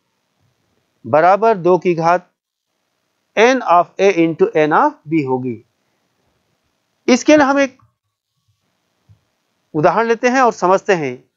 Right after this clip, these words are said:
यह प्रश्न है बच्चों, exercise two point two का आठवां प्रश्न है। यह प्रश्न कहता है, माना A is equal to X,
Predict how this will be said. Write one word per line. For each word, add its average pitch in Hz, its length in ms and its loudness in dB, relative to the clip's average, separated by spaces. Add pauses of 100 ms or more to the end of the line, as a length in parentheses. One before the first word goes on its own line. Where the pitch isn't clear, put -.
(420)
यह 240 140 2
प्रश्न 240 340 0
है 247 140 2
बच्चों, 247 360 0 (580)
exercise 226 680 -2
two 226 140 0
point 226 300 -2
two 226 120 -6
का - 120 0
आठवां 175 420 0
प्रश्न 220 320 -2
है। 262 180 -2 (1700)
यह 185 80 0
प्रश्न 208 300 -2
कहता 202 340 0
है, 233 120 -6 (1200)
माना 214 460 0
A 220 260 2
is 214 180 0
equal 202 300 0
to 208 120 -2 (180)
X, 269 200 0